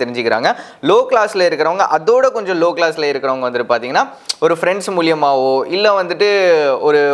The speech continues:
ஒரு சர்க்கிள் மூலியமாவோ தெரிஞ்சுக்கிறாங்க. But அதோட லோவர் கிளாஸ்ல இருக்கிறவங்களுக்கு தான் உரிமை என்ன, தா-, தா-, அவ-, அவரோட லாவே என்ன, அவருக்கு என்ன மாதிரியான உரிமை எல்லாம் இருக்கு,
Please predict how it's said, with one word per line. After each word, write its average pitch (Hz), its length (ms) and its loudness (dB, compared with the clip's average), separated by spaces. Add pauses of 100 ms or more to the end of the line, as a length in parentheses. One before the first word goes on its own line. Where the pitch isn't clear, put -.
ஒரு 147 80 0 (100)
சர்க்கிள் 190 380 -2
மூலியமாவோ 156 420 -2 (100)
தெரிஞ்சுக்கிறாங்க. 127 480 -2 (380)
But - 140 -2 (140)
அதோட 233 360 2 (160)
லோவர் 214 300 2
கிளாஸ்ல 185 340 -2
இருக்கிறவங்களுக்கு 139 500 -4 (120)
தான் 143 160 0 (100)
உரிமை 269 340 0 (140)
என்ன, 165 180 -2 (760)
தா-, 135 340 2 (160)
தா-, 131 80 4 (100)
அவ-, 139 220 2
அவரோட 139 300 0 (200)
லாவே 233 340 2 (120)
என்ன, 170 180 -6 (560)
அவருக்கு 156 280 0
என்ன 196 160 0
மாதிரியான 214 360 0 (100)
உரிமை 247 300 0
எல்லாம் 208 280 0
இருக்கு, 151 240 -6